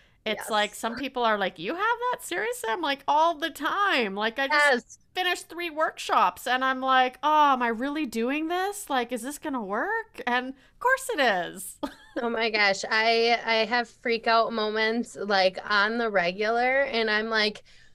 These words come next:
Speaker 2: "What have I done?" I've told everybody that I have quit drinking, and now I've put it out there that I'm a life coach.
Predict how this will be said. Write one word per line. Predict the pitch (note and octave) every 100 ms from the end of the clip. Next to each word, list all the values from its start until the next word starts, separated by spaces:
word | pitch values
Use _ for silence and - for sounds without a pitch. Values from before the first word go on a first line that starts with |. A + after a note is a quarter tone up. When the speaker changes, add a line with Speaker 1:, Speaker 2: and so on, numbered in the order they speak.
| - - - - -
Speaker 2:
"What | A3 C#4+
have | B3 C#4+
I | C4+ C4
done?" | F#3 A3+ A3 A#3+ A#3
I've | G3+ G#3+ G#3
told | - - A#3+ A#3+ A#3+
everybody | G3+ A3+ B3 B3+ B3+ C4 C4 C4
that | A#3+ A3 G#3 -
I | G#3+ A3 A3
have | G3+ G3+ G3+
quit | G#3+ A3
drinking, | C#4+ C#4+ C4+ C#4 C4 G#3
and | G3+
now | F#3+ G3+
I've | A#3 A3+
put | - G3
it | F3+
out | F3+ B3 B3
there | C#4 C4 C4
that | A3 F#3+ F#3 F3+ -
I'm | F#3
a | F3
life | F#3 G#3+ B3
coach. | - B3 A#3 A3+ -